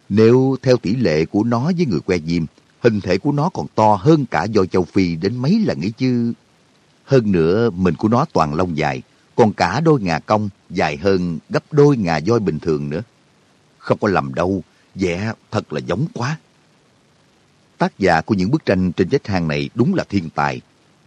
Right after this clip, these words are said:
Tuy cũng khó tin thật, nhưng mà không thể phủ nhận đã ghi chép lại tất cả một cách chân thực đấy. Hồ Dương kích động đến nỗi giọng nói cũng hơi run run.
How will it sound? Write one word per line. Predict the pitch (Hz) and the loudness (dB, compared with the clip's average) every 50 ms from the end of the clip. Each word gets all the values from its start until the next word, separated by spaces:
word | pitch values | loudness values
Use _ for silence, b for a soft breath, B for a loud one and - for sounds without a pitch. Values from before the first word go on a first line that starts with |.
| _ - - | _ -20 -2
Tuy | - 147 139 131 127 127 | 2 4 4 4 4 2
cũng | 120 - 113 123 | 2 0 -4 -4
khó | - - - 165 185 226 | -4 -4 -4 -2 -2 0
tin | _ - 156 143 131 | _ 0 0 0 -2
thật, | - - - - _ _ _ _ _ _ _ _ _ _ | -6 -8 -10 -10 _ _ _ _ _ _ _ _ _ _
nhưng | 120 135 117 | 2 2 2
mà | 95 - | 2 0
không | - 139 156 147 | 0 0 0 0
thể | - - 78 76 110 | -2 -2 0 0 0
phủ | 135 - 90 87 113 151 | 0 2 0 2 2 2
nhận | 131 95 76 73 73 76 - | 2 0 0 -2 -6 -6 -4
đã | - 98 90 | -6 -6 -4
ghi | 95 98 90 78 | -2 -2 -2 -2
chép | - - 110 135 - - | -2 -2 -4 -4 -2 -4
lại | 110 76 73 | -4 -4 -4
tất | 71 _ - 180 _ _ _ | -4 _ -6 -6 _ _ _
cả | - 92 80 92 | -4 -2 -2 -2
một | 117 107 - | -4 -6 -6
cách | - 139 _ _ | -6 -10 _ _
chân | - 98 76 | -4 -4 -4
thực | 67 - 71 69 _ | -4 -8 -8 -8 _
đấy. | - 92 117 117 _ _ _ _ _ _ _ _ _ _ _ _ _ _ _ _ _ _ _ _ _ _ | -6 -6 -6 -6 _ _ _ _ _ _ _ _ _ _ _ _ _ _ _ _ _ _ _ _ _ _
Hồ | 98 101 85 69 | -4 -2 -2 -4
Dương | 67 92 101 98 95 90 87 82 | -2 -2 -2 -2 -2 -2 -4 -6
kích | - - 131 - _ - | -2 -4 -4 -4 _ -8
động | 82 69 73 | -8 -4 -2
đến | 104 120 117 | -4 -2 -2
nỗi | 90 71 69 71 87 107 | -4 -4 -2 -2 -2 -4
giọng | 110 101 92 73 65 80 | -2 -2 -4 -2 -2 -4
nói | 85 95 95 131 156 | -2 -2 -2 -2 -4
cũng | - 107 104 | -2 -4 -2
hơi | 95 95 82 | 0 -2 -2
run | 71 - 87 76 69 | -2 -4 -6 -6 -4
run. | 64 85 73 | -4 -6 -6